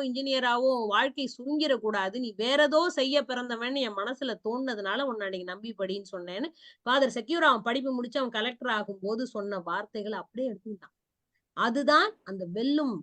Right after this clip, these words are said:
சொல். இதே மாதிரி நம்ம யாரையாவது சபிக்கிறோம், தப்பா சில வார்த்தைகள் பேசுறோம்னா, அந்த வார்த்தைகள் நம்மளை கண்டிப்பா கொன்றுதான் போடுகிறது. அந்த வார்த்தைகளை பற்றி பேசிதான் தெரியணுங்கிறது இல்ல.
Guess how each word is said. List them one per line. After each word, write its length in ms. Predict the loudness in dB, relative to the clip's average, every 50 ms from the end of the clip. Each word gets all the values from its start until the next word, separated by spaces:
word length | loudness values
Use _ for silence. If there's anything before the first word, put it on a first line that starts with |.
| -10 _ _ _ _ _ _ -12
சொல். 260 | -6 -4 -4 -4 -4 -8 -14 _ _ _ _ -2
இதே 300 | 2 2 4 4 4 4
மாதிரி 320 | 4 2 2 2 2 2
நம்ம 240 | 2 2 2 2 2
யாரையாவது 580 | 4 4 4 6 6 6 6 4 2 2 0 0
சபிக்கிறோம், 540 | 0 -2 0 0 0 0 0 0 0 0 -2
தப்பா 360 | -4 -6 -4 0 2 2 4 4
சில 180 | 2 0 0
வார்த்தைகள் 400 | 0 0 -2 -2 -4 -4 -4 -4
பேசுறோம்னா, 600 | -4 -4 -4 -4 -4 -4 -4 -4 -2 -4 -4 -4 -6
அந்த 200 | -6 -6 -4 -4
வார்த்தைகள் 380 | -4 -4 -4 -4 -4 -2 -2
நம்மளை 220 | -2 -2 -4 -4 -4
கண்டிப்பா 580 | -6 -4 -4 -2 -2 -2 -2 -4 -4 -4 -6 -6
கொன்றுதான் 540 | -6 -4 -4 -2 -2 -2 -4 -4 -4 -4
போடுகிறது. 400 | -4 -4 -4 -4 -4 -4 -4 -4
அந்த 200 | -4 -4 -4 -2
வார்த்தைகளை 500 | 0 0 0 0 0 0 0 2 2 0 0
பற்றி 280 | -4 -6 -4 -2 -2 -2 -2 _ _ _ _ _ _ _ _ _ _ _ _ _ _ _ 2
பேசிதான் 460 | 4 4 4 4 4 4 4 4 2
தெரியணுங்கிறது 640 | 2 0 0 -2 -2 -2 -2 -2 -2 -2 -2 -2
இல்ல. 140 | -2 -2